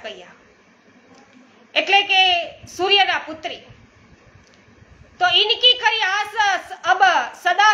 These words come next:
હી જીજે, તો સદાય આવી રીતે જીવો, ઇનકી કરી આસ. અને ચત્રભુજ દાસ કહે,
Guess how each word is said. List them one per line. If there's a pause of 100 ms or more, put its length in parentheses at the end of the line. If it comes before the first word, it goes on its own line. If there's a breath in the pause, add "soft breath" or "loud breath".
હી
જીજે, (1300)
તો (500)
સદાય
આવી
રીતે (100)
જીવો, (420)
ઇનકી
કરી
આસ. (1300)
અને
ચત્રભુજ
દાસ (160)
કહે,